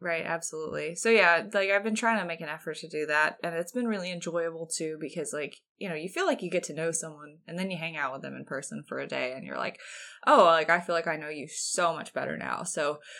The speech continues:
um, if you're listening to this and you are in the Northern Virginia area, then please do reach out. I have been making an effort to schedule that, uh, pretty regularly now, um, 'cause I do have a pretty decent base of my clients in this area. So,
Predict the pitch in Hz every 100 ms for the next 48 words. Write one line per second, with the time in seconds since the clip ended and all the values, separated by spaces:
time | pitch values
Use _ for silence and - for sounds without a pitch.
0 | - 165 160 156 151 180 190 190 202 214
1 | 208 208 196 196 185 185 - 170 180 165
2 | 180 175 170 165 165 165 160 151 165 165
3 | 165 160 160 156 156 156 151 151 165 _
4 | _ 311 311 - 175 156 147 151 147 170
5 | 151 156 147 - 147 151 151 147 147 139
6 | - 143 - 151 - 147 143 143 139 147
7 | - 147 147 - - 151 143 143 143 139
8 | 135 143 147 190 - _ - - - 165
9 | 160 147 143 156 - 156 147 143 151 147
10 | 135 - 165 151 143 139 _ _ _ _
11 | _ _ _ 180 202 214 214 180 - -
12 | 160 160 156 139 - 156 - - - -
13 | - - - - - - -